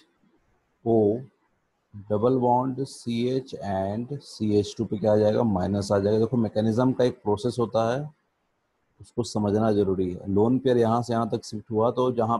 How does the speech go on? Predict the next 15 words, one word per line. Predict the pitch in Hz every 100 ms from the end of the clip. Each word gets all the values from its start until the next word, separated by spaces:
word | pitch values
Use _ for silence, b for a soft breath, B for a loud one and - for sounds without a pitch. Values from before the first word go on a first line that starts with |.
| -
पे | 123 113 _ _ _ -
सी | - 117
एच | 110 -
टू | 131
है | 120 123
वहाँ | 120 113 113
पे |
क्या | 110
आ | 110
जाएगा, | 110 113
नेगेटिव | 104 98 104 117 120
आ | 113
जाएगा। | 117 117 120
जहाँ | 104 107 120
से | - 123